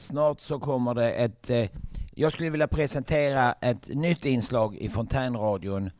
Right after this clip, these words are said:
som, som, vad heter... Det finns ju Helan och Halvan, det finns då Klas och Lill-Klas, det finns Musse Pigg och Kalle Anka, och så finns det även George och Hugo. Eh, de har liksom börjat göra nya inslag, och det är premiär för dess nya inslag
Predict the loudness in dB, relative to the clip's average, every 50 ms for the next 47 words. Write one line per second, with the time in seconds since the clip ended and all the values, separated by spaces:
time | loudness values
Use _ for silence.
0 | _ -20 -20 -20 -20 -20 -20 -20 -18 -16 -6 0 4 6 6 6 6 4 2 -2
1 | -6 -10 -12 -4 0 2 4 4 4 2 2 4 4 4 4 4 2 2 0 2
2 | 4 6 6 6 6 8 8 8 8 8 6 6 6 6 8 8 8 6 6 4
3 | 4 4 4 4 4 4 2 0 -4 _ _ _ -20 -20 _ _ _ _ _ _
4 | _ _ -10 -2 0 2 2 4 4 4 4 4 2 2 4 4 4 4 4 4
5 | 4 4 4 0 -2 -2 -2 -2 -2 0 2 4 6 6 6 4 0 -6 -12 -14
6 | -16 -20 -20 -20 -16 -10 -6 -4 -2 -2 0 0 2 2 0 0 0 2 4 4
7 | 4 2 2 2 2 2 4 4 4 2 2 0 2 2 2 2 2 0 0 0
8 | 0 2 2 2 4 6 6 6 6 6 4 4 4 8 8 10 10 8 8 10
9 | 10 10 12 12 12 10 10 8 6 4 2 0 0 2 2 0 -2 _ _ _
10 | _ _ -20 _ -20 -20 -20 -20 -20 -20 -20 -20 _ _ _ _ _ _ _ -20
11 | -20 -20 _ _ -4 -2 -2 0 6 8 10 10 10 10 10 10 10 10 10 8
12 | 6 4 2 2 2 4 6 6 6 6 6 4 4 4 4 4 4 2 4 4
13 | 4 4 2 0 -2 0 4 6 6 6 6 4 2 2 2 2 4 2 4 4
14 | 6 6 6 4 4 2 0 0 -2 -2 -2 -2 0 0 2 2 2 0 0 -2
15 | -2 0 2 2 2 2